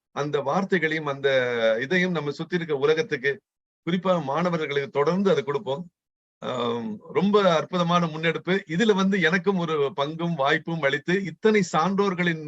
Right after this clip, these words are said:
கருத்துக்கள், இவங்க ஒவ்வொருத்தரோட நிகழ்ச்சி நம்ம தேடி தேடி போய் கண்டுபிடிக்கிறோம். ஆனா எல்லாரையும் கொண்டு வந்து, அஹ், எல்லாருடைய கருத்துக்கள், அது வந்து ஒரு முழு ஆவணமா பதிவாகி, அஹ், அஹ், நம்ம சரஸ்வதி அம்மா சொன்ன மாதிரி அவங்களோட கருத்துக்கள் கண்டிப்பா நாங்க கேட்க போறோம், YouTube-ல கேட்க போறோம்,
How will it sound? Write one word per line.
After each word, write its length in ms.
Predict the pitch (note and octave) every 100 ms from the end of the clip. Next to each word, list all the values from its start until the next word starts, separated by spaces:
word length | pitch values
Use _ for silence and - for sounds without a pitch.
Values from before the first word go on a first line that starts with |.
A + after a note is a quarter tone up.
| D3 C3+
கருத்துக்கள், 500 | D3+ E3+ F#3 D3 A2 _ _ -
இவங்க 240 | D#3+ G3+
ஒவ்வொருத்தரோட 560 | F3+ E3 G3+ G3 G3+ F#3
நிகழ்ச்சி 380 | E3+ F3+ F3 G3
நம்ம 220 | E3 D#3
தேடி 360 | D#3 E3 F3+ F3
தேடி 300 | F3 F3 E3+
போய் 140 | F3
கண்டுபிடிக்கிறோம். 520 | D#3+ D3+ C#3+ C#3 D#3+
ஆனா 160 | D3 D3+
எல்லாரையும் 480 | C#3+ F3 E3+ F3 E3+
கொண்டு 240 | D#3 D#3
வந்து, 260 | D#3+ D#3+ F3 D3+ A#2+ _ _ _ -
அஹ், 200 | C3 B2+
எல்லாருடைய 480 | C#3 E3 E3+ E3 D3+
கருத்துக்கள், 480 | D3+ - D#3 D#3+ F#3+
அது 220 | - C#3+
வந்து 200 | D#3 E3+
ஒரு 160 | D#3+ D3
முழு 320 | D3 F3 A3 A3
ஆவணமா 440 | E3+ D#3 E3 E3 D#3+
பதிவாகி, 560 | C#3 C#3 F#3 D#3+ B2 C#3 F3 _ _ _ -
அஹ், 540 | B2+ C3 B2 B2 A#2+ A#2+
அஹ், 200 | - B2+
நம்ம 260 | C3 C3 C3
சரஸ்வதி 380 | - D#3 F#3+ E3
அம்மா 120 | D#3+
சொன்ன 220 | D#3 D3+
மாதிரி 240 | D#3 F#3+ E3+
அவங்களோட 280 | F#3 F#3
கருத்துக்கள் 380 | F3 D#3+ F3+ D#3
கண்டிப்பா 260 | D#3 E3 E3
நாங்க 200 | D3 C3+
கேட்க 280 | D3 D#3+ E3+
போறோம், 280 | C#3+ D#3+
YouTube-ல 420 | D3 D3 D#3 C#3 C3
கேட்க 260 | C#3 C#3+
போறோம், 320 | A#2+ C3 F3